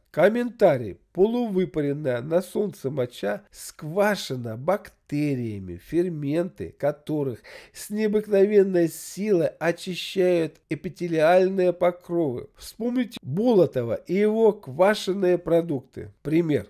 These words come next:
Наташа, семнадцать лет, город Воронеж. У меня был грипп, который дал осложнение на почке. В больнице лежала полгода с диагнозом острый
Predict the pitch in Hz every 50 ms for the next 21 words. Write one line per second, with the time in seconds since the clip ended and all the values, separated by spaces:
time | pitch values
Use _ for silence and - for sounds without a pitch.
0 | _ - 139 143 139 - 233 233 226 - 165 143 - - 151 160 151 151 139 -
1 | - - 120 117 - 180 208 208 180 151 143 - 135 156 170 175 175 175 - 139
2 | 143 147 143 135 120 110 95 90 - - _ - 170 180 196 226 226 254 262 247
3 | 202 208 220 226 220 185 151 147 123 131 127 117 - - - - 147 - - 208
4 | 208 180 170 156 143 147 160 160 160 156 - 131 123 - - 110 110 110 107 107
5 | 135 170 196 220 226 226 220 202 185 175 165 170 175 175 _ - 143 113 107 -
6 | - - _ - 107 - - 117 139 165 196 226 262 277 269 - 220 226 220 208
7 | 196 208 220 214 214 214 208 208 196 175 175 175 180 185 226 240 220 214 190 165
8 | 143 139 143 147 170 190 220 220 214 208 190 180 165 - 170 165 156 - _ _
9 | - 175 175 190 202 208 196 202 - - 196 202 214 196 180 -